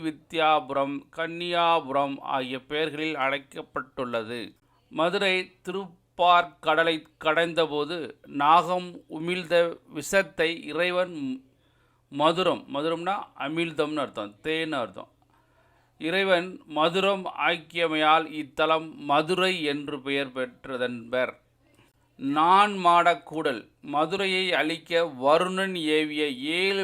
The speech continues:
மேகங்களையும் தடுக்கும் பொருட்டு சிவபெருமான் தன் சடையிலிருந்து விடுத்த நான்கு மேகங்களும் நான்கு மாடங்களாக கூடி மதுரையை காத்ததால் நான்மாட கூடல் என்ற பெயரும்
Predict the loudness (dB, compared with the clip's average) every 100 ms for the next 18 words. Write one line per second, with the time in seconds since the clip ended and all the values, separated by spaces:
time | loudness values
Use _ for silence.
0 | -2 0 0 0 -2 -4 -4 -6 -10 -14
1 | _ -4 -4 -4 -8 -10 -6 -8 -8 -12
2 | -12 -12 -12 -4 -4 0 0 2 0 0
3 | -2 -4 -2 -4 -4 -2 -2 -2 -4 -6
4 | -8 -10 -8 -10 -6 -6 -6 _ _ _
5 | _ _ -2 2 4 2 -2 -6 -2 0
6 | 0 -2 -2 -2 -2 -8 -6 0 0 0
7 | -4 -6 0 2 2 -2 2 2 2 -2
8 | -8 -10 -8 -8 -10 -14 -8 -6 -4 -4
9 | -4 -4 -6 -4 -4 -4 -2 0 0 -2
10 | _ _ _ _ _ -6 0 4 2 2
11 | 2 4 2 0 -4 -4 -4 -6 -10 -8
12 | -6 -8 -4 0 0 -2 -6